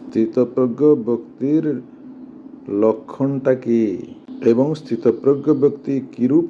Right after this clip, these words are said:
কথা বলেন, কিরূপ অবস্থান করেন, কিভাবে বিচরণ করেন,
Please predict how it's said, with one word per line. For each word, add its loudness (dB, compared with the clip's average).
কথা -6
বলেন, 2
কিরূপ 2
অবস্থান 0
করেন, 0
কিভাবে 4
বিচরণ 0
করেন, -4